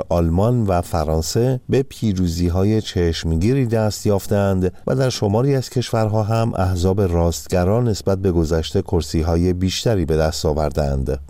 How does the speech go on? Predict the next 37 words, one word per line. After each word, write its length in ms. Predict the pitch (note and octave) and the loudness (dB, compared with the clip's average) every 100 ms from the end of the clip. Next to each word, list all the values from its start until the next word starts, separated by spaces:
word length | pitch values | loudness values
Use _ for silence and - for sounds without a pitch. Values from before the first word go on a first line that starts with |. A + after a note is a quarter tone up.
| - - - | -20 -20 -4
در 120 | A#2 | -2
فرانسه، 460 | A2+ B2 B2 A#2+ C#3 | 0 0 0 0 0
حزب 380 | C3+ C3 A#2+ A#2+ | 0 0 0 0
راست 320 | A#2 A#2 - | 0 -2 -2
افراطی 500 | A2+ - F#2 - A#2 | -2 0 -2 0 0
اجتماع 580 | F2 - - F2 D#2 F2 | 0 -2 -2 0 2 2
ملی 380 | F2 E2+ A2+ B2+ | 2 2 0 0
به 140 | G#2 | 2
رهبری 440 | F2 E2+ F2 F#2 | 0 0 0 2
مارین 320 | G2 F2 E2 D#2+ | 2 2 2 2
لوپن 520 | D#2+ F2+ A2+ C3 B2+ - | 0 0 0 0 -2 -2
به 100 | C#3+ | -2
پیروزی 720 | C#3 B2 G#2+ F2+ E2+ F2 G#2+ | -2 -2 0 2 0 2 0
سی 280 | G#2+ - F#2 | 0 -2 0
درصدی 520 | E2+ E2 - F2+ G#2 | 2 0 0 0 0
رسید 480 | B2+ B2 - A2+ G2 | 0 0 0 0 0
و 60 | F2 | 0
در 160 | F#2 | 0
پی 260 | F2 G#2 G#2+ | 0 0 0
آن 320 | - C3+ C#3 - | 0 0 0 0
امانوئل 400 | G#2 F#2 F#2 E2+ | 0 2 2 2
مکرون، 420 | F2 F2 A#2+ A#2+ | 0 0 -2 0
رئیس 280 | G2 E2+ F2 | 0 0 -2
جمهور 380 | E2 D#2+ E2 E2 | -2 -2 0 0
این 140 | D#2+ | 0
کشور، 420 | - E2+ G#2+ A2 | -2 -2 0 0
پارلمان 580 | A2+ - F2 E2 E2 E2+ | 0 -2 0 2 0 0
را 120 | D#2+ | 0
منحل 560 | C#2+ D2 D2 G#2 B2 B2 - - - | 0 -2 0 0 2 0 -4 -14 -4
و 120 | B2+ | -2
فرمان 480 | C#3 A2+ F2+ E2+ F#2 | -2 0 0 2 2
برگزاری 600 | F#2+ E2 D#2 D#2 E2 D#2 | 2 2 2 0 0 2
انتخابات 600 | F2 D#2+ E2+ D#2 D2+ D#2 | 0 -2 -4 -2 -2 -2
جدید 460 | F2 F#2+ G2 A2 D#2 | 0 0 2 0 0
را 140 | D#2 | 0
صادر 360 | D#2 E2 D2+ C#2+ | 0 -2 0 -2
کرد. 480 | C2+ C#2 C2+ C#2+ | -2 -2 -2 -4